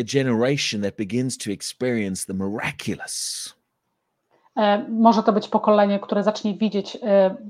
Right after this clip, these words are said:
Speaker 2: przepiękne cuda.
Speaker 1: And can experience God move in, in amazing ways.
Speaker 2: E, i może, e, naprawdę doświadczyć poruszenia Bożego w przepiękny sposób.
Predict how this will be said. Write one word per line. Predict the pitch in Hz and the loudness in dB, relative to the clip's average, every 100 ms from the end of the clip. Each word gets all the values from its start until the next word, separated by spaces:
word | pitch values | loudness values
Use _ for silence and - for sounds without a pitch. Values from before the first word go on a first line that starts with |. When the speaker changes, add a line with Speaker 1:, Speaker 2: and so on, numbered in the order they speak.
| - | -14
Speaker 2:
przepiękne | - 254 247 226 208 - 190 | 0 0 4 2 2 -2 -4
cuda. | - 202 - - - _ _ - | -2 -2 0 -2 -6 _ _ 2
Speaker 1:
And | 139 135 | 4 8
can | 143 | 6
experience | 127 - - 170 170 135 117 - | 6 2 6 8 8 6 4 2
God | - 156 147 113 | 4 6 6 4
move | 110 143 156 120 - | 4 4 6 4 2
in, | 131 120 | 2 2
in | 120 127 113 117 - _ _ _ - | 2 2 2 2 -4 _ _ _ -2
amazing | 123 131 156 127 120 104 | 4 6 6 4 2 4
ways. | 123 123 90 85 - - - - _ _ _ | 4 2 -2 -10 -10 -10 -12 -20 _ _ _
Speaker 2:
E, | 214 202 | 2 4
i | 220 | 6
może, | 220 202 214 214 | 6 8 8 8
e, | 233 208 | 6 2
naprawdę | 214 233 220 | 6 6 6
doświadczyć | 208 220 - 226 226 - 214 208 | 2 0 6 6 4 2 2 2
poruszenia | - 214 208 - 220 208 | 2 2 4 4 4 6
Bożego | 202 208 214 202 202 | 4 6 4 6 4
w | 202 - | 4 -8
przepiękny | - 269 262 240 220 208 | 0 0 4 2 2 -2
sposób. | - 214 208 - | 0 0 2 -6